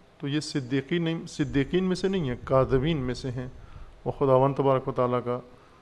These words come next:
फरमान है कि लान है, वह लानत है काज़िबीन पर, लानतुल्लाहि अलल काज़िबीन, खुदा की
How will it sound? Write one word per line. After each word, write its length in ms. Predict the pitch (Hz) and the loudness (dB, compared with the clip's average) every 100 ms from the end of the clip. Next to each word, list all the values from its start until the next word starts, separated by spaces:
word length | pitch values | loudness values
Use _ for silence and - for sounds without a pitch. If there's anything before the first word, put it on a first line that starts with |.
| _ - | _ -2
फरमान 340 | 135 131 135 | 0 2 2
है 80 | 139 | 0
कि 80 | 131 | -2
लान 400 | 120 143 151 120 | 2 4 4 2
है, 220 | 117 123 | -2 -4
वह 140 | 117 | -4
लानत 480 | 120 127 143 139 160 | 0 0 2 2 2
है 120 | 131 139 | 2 0
काज़िबीन 580 | 143 127 117 120 123 113 | 4 4 4 2 0 -2
पर, 140 | 123 | -4
लानतुल्लाहि 800 | 120 131 131 123 147 135 123 127 | -2 0 0 0 2 4 2 0
अलल 380 | 123 127 135 160 - - - - - - - - - | -2 2 2 0 -10 -20 -20 -20 -20 -20 -20 -20 -2
काज़िबीन, 600 | 135 123 127 120 123 123 123 - - - - - | 2 2 0 -4 -6 -8 -16 -20 -18 -16 -14 -8
खुदा 240 | - 127 135 | -2 2 2
की 160 | 135 | 2